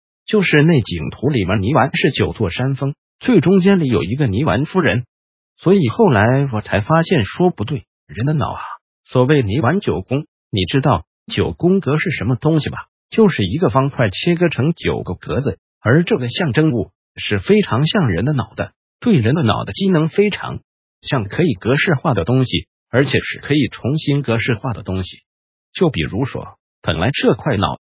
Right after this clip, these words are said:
它是来动你左手的五个手指头，结果你不小心出了车祸，少了两个手指头，那原来的脑是分五个区块去动五个手指头的，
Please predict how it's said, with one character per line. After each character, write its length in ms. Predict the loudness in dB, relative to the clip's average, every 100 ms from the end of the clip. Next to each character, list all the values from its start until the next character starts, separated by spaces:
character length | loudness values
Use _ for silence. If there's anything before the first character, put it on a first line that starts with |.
| _
它 160 | -2
是 140 | 0 0
来 200 | -2 -2
动 160 | 0
你 140 | -2 -2
左 240 | 2 2
手 180 | 2 0
的 100 | -2
五 240 | -4 -6
个 140 | -4 -4
手 220 | 0 -2
指 180 | -2 -8
头， 140 | -10 -14 _ _ -8
结 200 | -2 0
果 180 | 0 2
你 160 | 2 2
不 100 | -4
小 240 | -4 -6
心 180 | -4 -4
出 200 | -2 0
了 100 | 0
车 200 | 0 0
祸， 240 | 0 -4 _ _ -16
少 240 | -8 -2 0 2
了 100 | 2
两 220 | 0 -2
个 100 | -6
手 240 | 0 -2
指 180 | -2 -8
头， 240 | -10 -12 -14 _ _
那 120 | 0 0
原 240 | 0 2
来 120 | 2
的 80 | 0
脑 240 | -4 -6
是 160 | -4 -2
分 260 | 2 2 2
五 120 | -4
个 120 | -6
区 240 | -4 -6
块 280 | -2 -4 -4 _ _ -10
去 140 | -4
动 200 | 0 0
五 140 | -2 -6
个 100 | -8
手 240 | -4 -4
指 180 | -2 -8
头 160 | -6 -6
的， 220 | -6